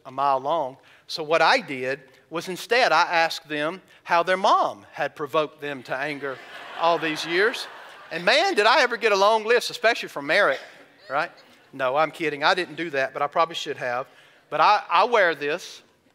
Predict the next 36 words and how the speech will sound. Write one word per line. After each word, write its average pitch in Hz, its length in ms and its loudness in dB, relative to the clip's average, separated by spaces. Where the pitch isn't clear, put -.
okay? 165 240 -2
I, 160 260 2
I'm 170 80 -2
preaching 202 300 -8
to 208 80 -10
myself 202 580 -2
in 170 80 -16
the 160 80 -8
midst 170 300 -10
of 180 40 -16
the - 60 -10
context 175 580 -2
of 156 120 -14
this, 139 380 -8
okay? 170 360 -2
When 170 160 -2
I 190 100 4
looked 240 300 -6
at 147 220 -2
biblical 196 480 -6
commentators 196 1160 -4
and 160 140 -8
what 160 260 -2
they 165 180 0
said 208 300 0
about 190 320 0
provoking 175 400 -6
children 180 300 -8
to 170 100 -14
wrath, 170 280 0
here 170 120 -4
are 160 40 -6
some 165 200 -10
of 151 40 -10
the 139 60 -18
things. 127 560 -12